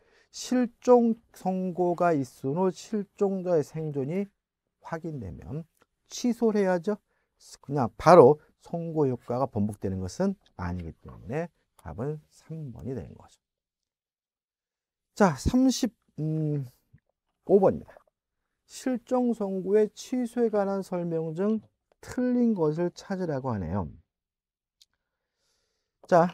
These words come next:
음, 실종 선고가 취소가 됐습니다. 그러면 소급해서 실종 선고 효과가 없어지는 거죠. 자, 이런 거죠.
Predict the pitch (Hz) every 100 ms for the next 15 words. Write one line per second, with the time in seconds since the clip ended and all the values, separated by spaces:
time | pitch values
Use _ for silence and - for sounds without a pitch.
0 | 180 165 175 170 156 143 - - 277 226
1 | 262 254 240 220 208 185 190 220 208 -
2 | - 226 240 214 160 123 - 110 104 127
3 | 92 _ - 190 202 123 175 180 _ _
4 | _ _ - 214 233 - 190 165 135 104
5 | - 208 - 202 190 170 165 147 127 -
6 | 113 143 73 98 82 67 - - - 156
7 | - 180 175 - -